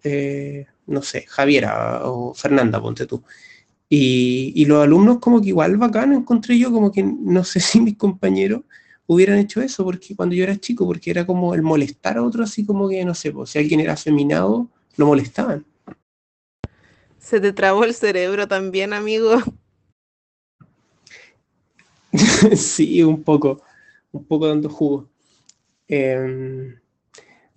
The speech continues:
Speaker 1: pero sí, pues Chile cambió. Y de verdad que cambió, me alegra eso. Ahora, habla-, hablando de los compañeros, yo creo que la mayoría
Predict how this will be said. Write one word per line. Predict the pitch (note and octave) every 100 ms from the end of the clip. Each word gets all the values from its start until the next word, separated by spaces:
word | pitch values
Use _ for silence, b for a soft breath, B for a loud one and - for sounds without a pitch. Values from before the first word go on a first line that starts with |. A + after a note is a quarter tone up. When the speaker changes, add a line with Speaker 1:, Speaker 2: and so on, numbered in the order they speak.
| -
Speaker 1:
pero | C#3 A#2+
sí, | - C3+
pues | B2
Chile | A#2+ C#3 B2+
cambió. | A#2+ A#2 B2 A#2+ _ _ _ _ _ b b b b -
Y | C3 B2+
de | C3+
verdad | B2+ C3 E3
que | F#3+
cambió, | G3+ G#3+ A3 -
me | E3+
alegra | E3+ F#3+
eso. | G#3 G3+ D3+ - _ _ _ _ _ _ _ _ - b b b b b
Ahora, | D#3+ F#3+ A#3 -
habla-, | D3+ C#3 C#3+ -
hablando | - D3+ F#3 A#3+
de | A#3+
los | G#3
compañeros, | F3 F3 D3 F#3 A#3+
yo | G#3
creo | G3 G#3+
que | G3
la | E3+
mayoría | D#3 D3+ C#3+ F#3 D4